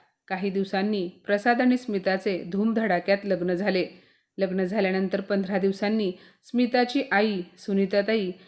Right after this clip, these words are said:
एक मोठी बॅग घेऊन प्रसादच्या घरी आली. तिला असे आलेले पाहून प्रकाशरावांना आश्चर्य वाटले. ते म्हणाले, "तुम्ही असे अचानक कसे येणे केले?" तेव्हा सुनीताताई म्हणाली की मीनाताई आजारी असतात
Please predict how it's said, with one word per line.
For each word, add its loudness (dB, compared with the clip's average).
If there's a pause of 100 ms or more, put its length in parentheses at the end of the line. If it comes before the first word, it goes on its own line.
(200)
एक 0
मोठी 0
बॅग 4
घेऊन -2
प्रसादच्या -2
घरी -2
आली. 0 (400)
तिला 0
असे -2
आलेले 0
पाहून -2 (340)
प्रकाशरावांना 0
आश्चर्य -4
वाटले. 0 (520)
ते -4
म्हणाले, -2 (400)
"तुम्ही 6
असे 2
अचानक 0
कसे 0
येणे 2
केले?" 0 (580)
तेव्हा -4
सुनीताताई 0
म्हणाली -2 (440)
की 0
मीनाताई 4
आजारी 4
असतात 4